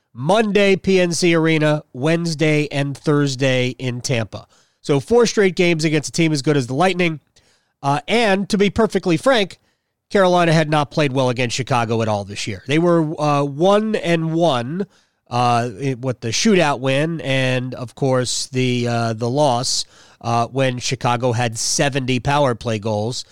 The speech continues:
uh, most of them in the first period. Uh, but I thought that, uh, Carolina need-, needed to play well against the Blackhawks. They needed to play their own game, not Chicago's game,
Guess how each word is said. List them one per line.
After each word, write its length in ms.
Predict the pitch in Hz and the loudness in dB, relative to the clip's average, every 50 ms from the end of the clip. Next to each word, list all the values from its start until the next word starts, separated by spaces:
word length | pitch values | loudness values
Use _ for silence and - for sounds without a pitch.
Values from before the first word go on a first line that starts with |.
| - - - - _ | -20 -20 -20 -20 _
uh, 300 | - - 110 113 113 113 110 | -8 -4 -4 -2 -2 -4 -2
most 320 | 120 135 143 143 - - | -2 -2 -2 -2 -2 -6
of 80 | 123 110 | -6 -6
them 160 | 120 110 110 | -6 -6 -4
in 60 | 107 | -6
the 60 | 110 | -6
first 320 | 101 - 131 113 107 - - | -6 -4 -4 -4 -4 -6 -6
period. 420 | - 107 101 95 95 95 110 113 - _ _ _ _ _ _ _ _ _ _ _ _ _ _ _ - - - _ _ - | -6 -6 -6 -6 -8 -8 -10 -12 -16 _ _ _ _ _ _ _ _ _ _ _ _ _ _ _ -20 -20 -20 _ _ -4
Uh, 180 | 151 147 143 | -2 -2 0
but 140 | 135 139 165 | 0 0 2
I 100 | 170 170 | 2 2
thought 420 | - - 196 180 185 185 180 - - | 2 2 4 4 4 2 2 0 0
that, 380 | 175 175 170 170 160 - - | 2 2 2 0 -2 -2 0
uh, 300 | 170 165 165 160 165 160 151 | 2 2 4 4 2 2 0
Carolina 520 | - - 202 185 180 180 180 175 165 165 | 2 2 2 4 4 4 2 2 2 0
need-, 240 | 175 196 190 156 147 | 0 0 -2 0 0
needed 240 | 165 196 202 196 - | 0 2 2 2 0
to 80 | 208 | -2
play 260 | - - - 185 233 | -2 0 2 2 4
well 340 | 277 254 170 120 104 95 - _ _ _ _ _ _ _ - | 4 4 2 0 0 -4 -8 _ _ _ _ _ _ _ -6
against 320 | 151 135 160 147 131 - | -2 0 0 0 0 -2
the 80 | - 143 | -4 -4
Blackhawks. 560 | 123 139 139 131 117 - - 110 104 104 - | -2 0 0 0 0 -2 -2 -2 -2 -2 -4
They 100 | - 131 | -2 0
needed 280 | 156 208 220 233 202 - | 0 2 0 0 -2 -2
to 80 | 208 | -2
play 300 | - - - 208 214 214 | -2 0 2 2 2 4
their 260 | 170 185 202 202 185 | 4 4 4 4 4
own 260 | 185 202 240 285 302 285 | 4 4 4 2 2 0
game, 380 | 196 165 139 110 107 101 110 | 0 0 0 0 -2 -2 -2
not 200 | 127 147 185 - - | -2 -2 -2 -2 -2
Chicago's 840 | - 233 - - - - - 247 254 202 175 143 123 120 110 110 | -2 -4 -4 -4 -4 -2 0 0 0 0 0 0 0 0 -2 -4
game, 420 | 110 127 110 107 107 104 104 113 | -4 -4 -4 -4 -4 -4 -6 -8